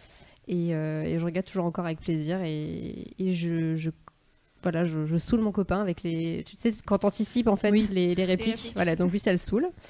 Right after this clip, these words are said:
Speaker 1: Moi, ça m'amuse beaucoup. Voilà.
Speaker 3: <laughs> Alors, pour moi, c'est un peu, euh, différent parce que j'ai découvert au final Friends assez tard, pas quand c'était diffusé sur France deux, euh, par exemple. Et, euh, euh, déjà, V O ou V F ?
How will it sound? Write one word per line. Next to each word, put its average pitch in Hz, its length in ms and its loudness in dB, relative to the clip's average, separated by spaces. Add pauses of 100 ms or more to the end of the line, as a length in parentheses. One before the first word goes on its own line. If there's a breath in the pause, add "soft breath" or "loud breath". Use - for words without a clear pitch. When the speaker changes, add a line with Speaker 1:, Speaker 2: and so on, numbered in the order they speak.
(300 loud breath)
Speaker 1:
Moi, 269 100 4
ça 226 80 0
m'amuse 185 260 4
beaucoup. 156 200 -6 (180)
Voilà. 226 300 -10
Speaker 3:
<laughs> - 800 -8
Alors, 240 280 0 (200)
pour 254 120 -2
moi, 262 160 -2
c'est - 140 -6
un 214 100 -2
peu, 285 300 -8
euh, 190 540 -10
différent 226 480 -10
parce 233 160 -6
que 220 80 -4
j'ai 208 200 -4
découvert 220 560 -6
au 220 60 -4
final 226 260 -6
Friends 226 280 -8 (260)
assez 254 240 -8
tard, 233 260 -8 (140)
pas 339 120 -4
quand 277 180 -12
c'était 233 320 -12
diffusé 226 340 -10
sur 220 180 -14
France 226 340 -12
deux, 220 320 -12
euh, - 40 -14
par 190 200 -16
exemple. 214 520 -12 (560 loud breath)
Et, 220 200 0
euh, 196 380 -4 (460)
euh, 262 240 -2
déjà, 262 280 -4 (220)
V 269 140 -4
O 359 140 0
ou 262 60 -2
V 208 260 -6
F ? - 160 -18